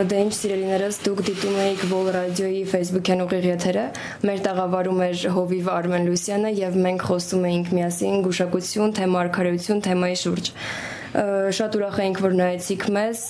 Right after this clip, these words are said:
ապրեք Աստծո հետ, ը, վարժեցրեք ձեր անձերը աստվածապաշտության մեջ, և թող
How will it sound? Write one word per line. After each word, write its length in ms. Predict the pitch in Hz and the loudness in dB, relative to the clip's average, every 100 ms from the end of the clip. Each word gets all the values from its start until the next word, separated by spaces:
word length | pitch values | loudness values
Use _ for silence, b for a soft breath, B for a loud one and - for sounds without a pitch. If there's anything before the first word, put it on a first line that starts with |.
| 214 | -2
ապրեք 480 | 185 185 180 196 185 | 0 0 0 0 0
Աստծո 320 | 175 175 185 180 | -2 -2 -2 -2
հետ, 460 | 196 214 220 - | -2 -2 -4 -4
ը, 760 | 226 - 185 175 175 180 180 180 | -2 0 0 0 0 0 -2 -2
վարժեցրեք 580 | 175 180 185 180 190 175 | 0 -2 -2 -2 -2 -2
ձեր 200 | 185 175 | -2 0
անձերը 340 | 170 175 175 | 0 0 -2
աստվածապաշտության 880 | 170 175 170 165 170 170 180 190 175 185 | 0 0 0 0 -2 -2 -2 0 0 0
մեջ, 280 | 214 226 - | -2 -4 -2
և 280 | 180 180 - | -2 -2 -2
թող 240 | 185 185 | -2 -2